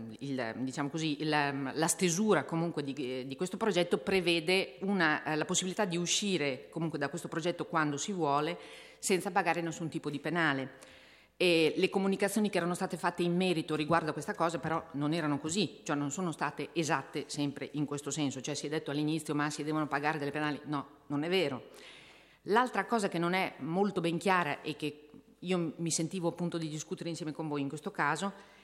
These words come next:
è quella, cioè, che questo progetto è un progetto di attacco, cioè non è un progetto di difesa, cioè gli F centotrentacinque servono per attaccare. E l'articolo undici della nostra Costituzione dice che noi non possiamo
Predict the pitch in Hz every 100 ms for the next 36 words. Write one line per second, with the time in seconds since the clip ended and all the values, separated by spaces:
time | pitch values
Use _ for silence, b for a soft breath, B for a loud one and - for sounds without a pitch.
0 | B - 220 196 208 202 214 170 147 -
1 | 262 240 202 190 196 196 226 - 185 170
2 | 214 202 202 170 147 - 175 - 151 147
3 | - - _ _ _ _ - - _ 160
4 | 101 175 214 190 185 180 185 170 - 165
5 | 175 165 139 131 139 139 - - _ _
6 | - b b b b 160 190 208 - 175
7 | 156 175 233 - 180 175 - 180 170 185
8 | 170 151 139 - 175 151 139 - - -
9 | _ - b b b - 202 - 139 151
10 | - 208 202 214 190 160 156 190 175 165
11 | 156 214 - 170 196 160 160 165 190 156
12 | 185 - 156 160 151 - 202 151 135